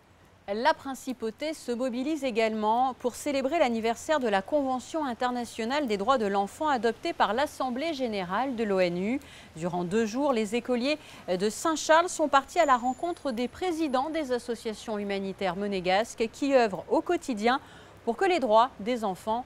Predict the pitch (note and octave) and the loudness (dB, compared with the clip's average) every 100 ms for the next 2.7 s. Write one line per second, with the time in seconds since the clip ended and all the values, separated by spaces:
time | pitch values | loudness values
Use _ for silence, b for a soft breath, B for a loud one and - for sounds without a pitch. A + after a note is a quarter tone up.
0 | - - A3 A3 A3 G#3+ G#3 C4+ C#4 - | -10 -2 0 0 -4 -6 -4 -4 -4 -4
1 | A3 G#3+ - D4+ A#3+ G#3 - A3 G3 - | -6 -4 -4 0 2 2 0 -8 -8 -8
2 | F3+ F#3+ F#3 F3+ F#3+ A#3+ | -4 -2 -2 -2 -2 0